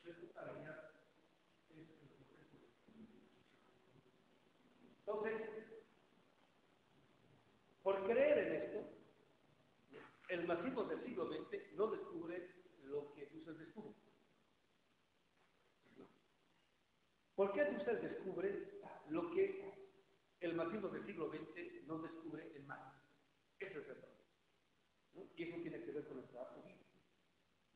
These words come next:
Para el capital, ¿no? Para la burguesía y para la modernidad, la única realidad que existe, ¿no?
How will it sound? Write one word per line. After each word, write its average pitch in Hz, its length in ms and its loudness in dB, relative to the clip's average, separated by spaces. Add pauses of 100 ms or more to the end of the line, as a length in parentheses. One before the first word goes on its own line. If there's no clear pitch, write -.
(1600)
Para 269 260 10
el - 120 4
capital, - 720 0 (1400)
¿no? - 60 -18 (880)
Para 220 320 8
la 170 80 4
burguesía 170 560 0 (1160)
y 190 80 -18
para 202 320 2
la 170 200 4
modernidad, 180 880 -2 (840)
la 185 280 2
única - 360 6
realidad 160 520 0
que 170 80 -6
existe, - 580 -16 (3250)
¿no? - 100 -10